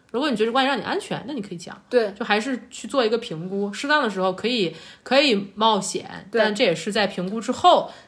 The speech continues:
Speaker 1: 采取的一个举动。
Speaker 2: 嗯，
Speaker 1: 嗯。
Speaker 2: 我有一些朋友也是，就是像我们一样拉拉的朋友，
Speaker 1: 嗯。
Speaker 2: 然后两个人就是都没有出柜的，
Speaker 1: 嗯。
Speaker 2: 跟家里面，然后同时两个人都行婚了。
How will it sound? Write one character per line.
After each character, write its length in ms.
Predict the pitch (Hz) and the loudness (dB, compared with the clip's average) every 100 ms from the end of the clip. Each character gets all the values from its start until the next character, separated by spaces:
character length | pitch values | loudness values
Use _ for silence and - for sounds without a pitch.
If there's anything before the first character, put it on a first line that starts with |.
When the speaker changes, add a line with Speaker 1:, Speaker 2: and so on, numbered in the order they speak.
| _ | _
Speaker 1:
采 220 | - 180 | -4 -2
取 160 | 214 196 | 0 -2
的 80 | 165 | -2
一 80 | |
个 80 | 196 | -2
举 160 | 208 190 | -4 -6
动。 240 | 202 190 - | -6 -8 -8
Speaker 2:
嗯， 180 | 226 214 | -8 -6
Speaker 1:
嗯。 140 | 190 175 - | -8 -6 8
Speaker 2:
我 180 | 254 | 10
有 180 | 311 277 | 12 10
一 120 | 247 | 6
些 200 | 262 311 311 | 6 8 8
朋 300 | 262 220 254 | 6 0 2
友 300 | 254 214 214 | 4 6 4
也 220 | 208 175 | 4 0
是， 600 | - 269 240 226 208 180 | 2 6 8 8 8 6
就 100 | 214 | 2
是 160 | 208 208 | 0 0
像 240 | 240 220 | 0 -2
我 60 | 196 | -2
们 200 | 165 180 | -4 -2
一 80 | 196 | 2
样 200 | 208 202 | 2 4
拉 160 | 196 | 4
拉 260 | 202 202 208 | 4 4 2
的 260 | 190 170 196 | 0 -2 -6
朋 240 | 196 190 | -2 2
友， 200 | 208 180 170 | 4 2 0
Speaker 1:
嗯。 220 | 233 175 | -4 -2
Speaker 2:
然 160 | 214 240 | 0 4
后 220 | 320 302 | 8 8
两 260 | 262 190 190 | 8 2 4
个 100 | 254 | 4
人 300 | 233 208 226 | 4 2 0
就 160 | 269 | -2
是 520 | 262 254 240 226 202 - | 2 6 6 6 2 8
都 180 | 302 | 8
没 140 | 302 254 | 8 2
有 160 | 202 | 0
出 240 | 180 - 202 | -2 -4 0
柜 260 | 208 180 | 2 2
的， 220 | 165 - - | 0 -8 -10
Speaker 1:
嗯。 120 | 226 214 | -4 0
Speaker 2:
跟 220 | 208 208 | 0 2
家 220 | 208 208 | 4 4
里 120 | 202 | 2
面， 300 | 165 135 - - - | -4 -8 -10 -16 -2
然 140 | 202 233 | 4 6
后 140 | 285 | 6
同 240 | 277 247 | 4 0
时 140 | 269 302 | 0 2
两 180 | 240 190 | 4 4
个 60 | |
人 180 | 208 226 | 2 4
都 140 | 269 | 6
行 260 | 269 - 180 | 4 0 -4
婚 240 | 202 269 | 2 2
了。 280 | 262 196 - | 2 -2 -6